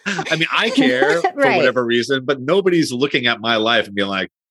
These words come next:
Speaker 1: "Oh, look at that quitter. He used to be a drummer and now he just stopped and what a
Speaker 2: Ow.
Speaker 1: loser."
Speaker 2: Yeah. <laughs>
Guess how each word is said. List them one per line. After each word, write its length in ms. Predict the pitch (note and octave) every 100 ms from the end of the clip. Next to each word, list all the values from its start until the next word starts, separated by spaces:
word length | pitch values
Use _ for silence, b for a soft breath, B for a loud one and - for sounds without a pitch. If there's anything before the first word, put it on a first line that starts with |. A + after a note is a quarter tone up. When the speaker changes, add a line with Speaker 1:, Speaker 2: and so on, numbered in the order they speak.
| _ _
Speaker 1:
"Oh, 160 | G2 G2
look 140 | G#2+
at 60 | G#2+
that 180 | G2+
quitter. 420 | - A2 G#2+ G2+ F#2
He 140 | G#2+
used 140 | A#2+ -
to 80 |
be 120 | G2+ G2
a 60 |
drummer 360 | E2+ G2+ G2+ G#2
and 120 | G#2
now 200 | A2 A2+
he 80 | G#2
just 160 | G2+ -
stopped 480 | - A2 A#2 A#2+ G#2
and 140 | F#2
what 560 | G#3 A#3+ B3 A3+ C#3+ C3
a 20 |
Speaker 2:
Ow. 140 | G#2+
Speaker 1:
loser." 680 | A2 B2+ C3+ G#2 G#2 F2+ F2+
Speaker 2:
Yeah. 340 | D#4+ E4 - F#4
<laughs> 460 | - G4+ D4 -